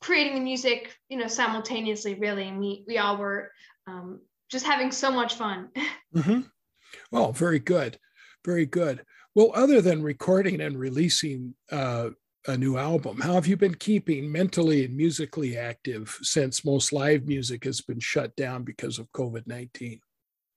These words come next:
Speaker 1: Songwriting's been a big, you know, part of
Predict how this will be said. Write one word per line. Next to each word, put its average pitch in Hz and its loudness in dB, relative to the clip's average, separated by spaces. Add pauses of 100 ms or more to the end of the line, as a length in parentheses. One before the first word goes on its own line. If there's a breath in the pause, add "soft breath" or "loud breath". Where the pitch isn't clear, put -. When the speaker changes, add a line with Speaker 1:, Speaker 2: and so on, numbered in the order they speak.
Speaker 1:
Songwriting's 294 0
been 226 -4
a 202 -6
big, 214 -2 (720)
you 269 -2
know, 208 -2
part 233 2
of 214 -2